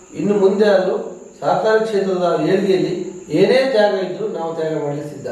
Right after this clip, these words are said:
ಸಹಕಾರಿ ಕ್ಷೇತ್ರದಲ್ಲಿ ರಾಜಕೀಯ ಮಾಡಲಿಕ್ಕೆ ನಾನಂತೂ ಹೋಗೋದಿಲ್ಲ. ಹಾಗಾಗಿ,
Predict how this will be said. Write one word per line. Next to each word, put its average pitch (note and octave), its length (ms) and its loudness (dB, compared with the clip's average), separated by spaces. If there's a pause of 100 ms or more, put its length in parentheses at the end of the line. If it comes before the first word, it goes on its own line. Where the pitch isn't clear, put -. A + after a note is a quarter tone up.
(320)
ಸಹಕಾರಿ F#3+ 380 2
ಕ್ಷೇತ್ರದಲ್ಲಿ D3+ 540 -4
ರಾಜಕೀಯ D#3 360 0
ಮಾಡಲಿಕ್ಕೆ D3 400 -2
ನಾನಂತೂ F3+ 360 2
ಹೋಗೋದಿಲ್ಲ. C3 400 2 (520)
ಹಾಗಾಗಿ, F3+ 680 -2